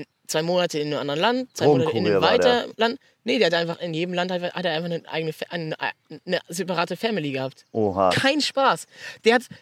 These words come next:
Speaker 1: in Deutschland so sein Leben da aufgebaut, dann, ähm, äh, musste er halt wegen Arbeit immer mal ein paar Monate wegreisen und ein paar
Speaker 2: Hat er
Speaker 1: Monate
Speaker 2: gesagt,
Speaker 1: woanders sein.
Speaker 2: "Vertriebler, Vertriebler", so, ich muss da irgendwelche an
Speaker 1: Nee, das musste er wirklich wegen seinem Job.
Speaker 2: Ah, okay.
Speaker 1: Also, das,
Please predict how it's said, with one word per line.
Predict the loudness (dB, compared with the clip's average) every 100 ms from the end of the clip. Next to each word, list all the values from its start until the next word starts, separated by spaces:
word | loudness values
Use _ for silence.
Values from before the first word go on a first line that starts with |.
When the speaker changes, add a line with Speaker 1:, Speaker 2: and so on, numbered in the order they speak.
| _
Speaker 1:
in | 0
Deutschland | 4 6 6 2 0
so | -2 0
sein | 2
Leben | 2 0 2
da |
aufgebaut, | 2 0 0 0 0 -6 _ _
dann, | -2 0 0 0
ähm, | 2 2 2 -2 -2 -4 -4
äh, | -2 0 0 0 -2 -6 -8
musste | 0 2 4
er | 4
halt | 4 -2 -14
wegen | -2 -2 2
Arbeit | 4 6 4 2
immer | -4
mal | -2
ein | -2
paar | -4 -4
Monate | -2 -4 -2
wegreisen | -4 -2 0 0 0
und | 0
ein |
paar | 4
Speaker 2:
Hat |
er | 4
Speaker 1:
Monate |
Speaker 2:
gesagt, | 6
Speaker 1:
woanders | 4 4
sein. | 0 0
Speaker 2:
"Vertriebler, | 0 2 4 4
Vertriebler", | 2 -2 -2 2 2
so, | 2
ich | 0
muss | 0 0
da | 2
irgendwelche | 4 2 2 2 4
an | 4
Speaker 1:
Nee, | 4
das | 4 4
musste | 2 4
er | 4 4
wirklich | 0 0
wegen | -6 -6
seinem | -8 2
Job. |
Speaker 2:
Ah, | 4 4
okay. | 2
Speaker 1:
Also, | 0 2
das, | 2